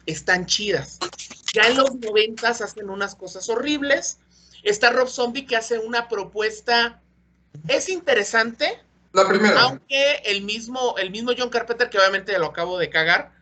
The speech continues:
Speaker 1: este, me acabo de cagar encima de él, dice, "A mí no me gustó porque se me hace que revela demasiadas cosas". Y sí, a mí se me hace como, es, es un, es un Michael Myers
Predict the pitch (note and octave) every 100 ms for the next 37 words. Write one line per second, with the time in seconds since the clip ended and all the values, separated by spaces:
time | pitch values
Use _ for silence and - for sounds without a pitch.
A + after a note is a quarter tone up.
0 | _ - D3 - D3 D3 E3+ E3 E3+ D#3+
1 | E3+ E3+ G3+ G#3 G#3+ D4 - _ _ _
2 | _ - G3+ F#3+ B3 - F3+ F3 F3+ F3+
3 | F3+ F#3+ A3 - G3 A3+ - E3+ F3+ D#3+
4 | D#3 F#3+ - E3 D3+ D#3 D#3 D#3 D#3+ E3
5 | E3 D#3+ F3+ F3+ - C4+ C#4 - - _
6 | _ _ _ _ _ _ _ - - -
7 | - F#3+ A#3+ B3+ F3 F#3 G#3 A3+ F#3+ -
8 | - F3+ D3+ C3+ - _ _ _ - F#3+
9 | G3+ G#3+ B3+ A#3+ A#3+ G#3+ G3 G3 F#3+ A#3
10 | A3 G#3+ A3+ G3+ G3+ G3+ G3+ -